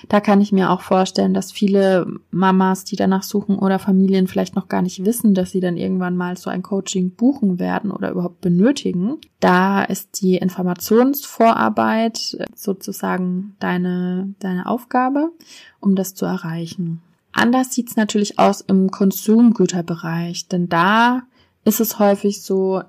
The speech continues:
dass jemand vielleicht eine Werbung im Internet gesehen hat oder eine Mama sucht für ihr Kind neue Strumpfhosen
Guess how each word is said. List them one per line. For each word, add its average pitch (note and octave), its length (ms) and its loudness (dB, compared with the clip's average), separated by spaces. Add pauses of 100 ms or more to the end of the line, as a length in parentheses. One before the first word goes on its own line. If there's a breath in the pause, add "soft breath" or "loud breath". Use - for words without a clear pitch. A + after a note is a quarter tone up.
dass - 300 -6
jemand F3+ 460 2
vielleicht F#3 320 -2
eine A3+ 140 4
Werbung F#3 360 0
im G3 140 0
Internet G3 420 0
gesehen F#3+ 460 0
hat F#3 260 -2
oder F#3 560 0 (200 soft breath)
eine F#3+ 160 2
Mama F#3+ 320 2
sucht G3+ 260 -6
für - 160 -4
ihr F#3+ 160 -2
Kind F#3+ 500 -2
neue G#3+ 160 2
Strumpfhosen F3+ 1200 -2